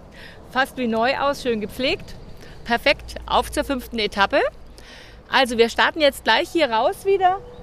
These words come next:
ein kleines Stückchen und dann kommen wir in den Ort Venzone,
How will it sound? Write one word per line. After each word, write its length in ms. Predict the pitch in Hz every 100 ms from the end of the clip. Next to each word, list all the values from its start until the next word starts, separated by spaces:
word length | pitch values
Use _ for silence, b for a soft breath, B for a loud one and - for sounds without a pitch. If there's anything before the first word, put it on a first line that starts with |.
| -
ein 100 | 262
kleines 380 | 285 285 330 -
Stückchen 400 | 359 - 381 311
und 100 | 294
dann 160 | 277
kommen 340 | 269 294 302 277
wir 120 | 254
in 100 | 240
den 140 | 240 175
Ort 220 | 233 226
Venzone, 720 | 208 208 - 311 349 233